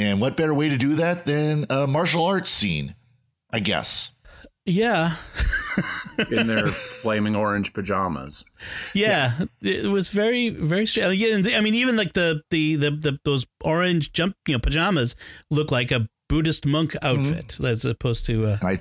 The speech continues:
Speaker 1: I think that was
Speaker 3: Well
Speaker 1: kind of the idea.
Speaker 2: Yeah.
Speaker 3: I think that was the idea. And so, like, what's the deal with these monks? I mean, ostensibly, when they first show up, they're Christian monks. And then
Speaker 1: Mm-hmm.
Speaker 3: suddenly they transform into,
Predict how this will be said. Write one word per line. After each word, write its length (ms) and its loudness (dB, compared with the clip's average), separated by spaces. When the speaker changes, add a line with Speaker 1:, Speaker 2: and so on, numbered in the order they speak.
Speaker 1:
I 100 2
think 140 0
that 120 2
was 100 2
Speaker 3:
Well 60 0
Speaker 1:
kind 100 2
of 80 2
the 100 2
idea. 640 0
Speaker 2:
Yeah. 380 2
Speaker 3:
I 180 0
think 180 0
that 140 2
was 100 0
the 140 2
idea. 340 2
And 140 0
so, 140 0
like, 180 0
what's 400 -2
the 100 -2
deal 460 2
with 220 0
these 280 0
monks? 720 -2
I 80 0
mean, 380 0
ostensibly, 880 0
when 140 0
they 100 0
first 260 -2
show 240 0
up, 220 0
they're 100 0
Christian 400 -2
monks. 480 -4
And 160 0
then 140 0
Speaker 1:
Mm-hmm. 100 2
Speaker 3:
suddenly 460 0
they 160 0
transform 840 0
into, 840 0